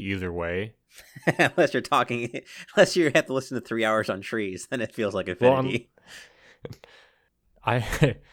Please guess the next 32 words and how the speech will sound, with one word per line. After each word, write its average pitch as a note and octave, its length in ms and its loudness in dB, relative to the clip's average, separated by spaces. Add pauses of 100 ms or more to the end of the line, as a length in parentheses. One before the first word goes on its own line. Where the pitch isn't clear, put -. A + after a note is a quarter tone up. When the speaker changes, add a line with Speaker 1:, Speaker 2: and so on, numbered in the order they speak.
(180)
Speaker 1:
<laughs> - 340 -20
the A2 120 -2
only D3 200 -4
bad G#2 320 -4
parts G2 340 -10
when F#2+ 100 -10
the G#2 60 -10
Forest - 380 -14
Service G2 300 -12
was G2 120 -14
talking, F#2+ 440 -10
you A2+ 80 -4
know G#2+ 160 -2
that. - 440 -16
Speaker 2:
<laughs> - 500 -12
You E3 120 -2
went E3 160 4
to - 80 2
the D#3+ 80 6
forest D3+ 320 4
and C3 100 2
not D3+ 220 8
talked A#2+ 240 0
to A#2 100 0
people. F#2+ 520 -6 (1500)
Speaker 1:
So, G#2+ 540 0 (400)
yeah, F2+ 240 0 (160)
I G#2 120 2
don't G#2 100 0
know. F#2+ 240 0
It's A#2+ 160 2
just, C#3+ 320 -2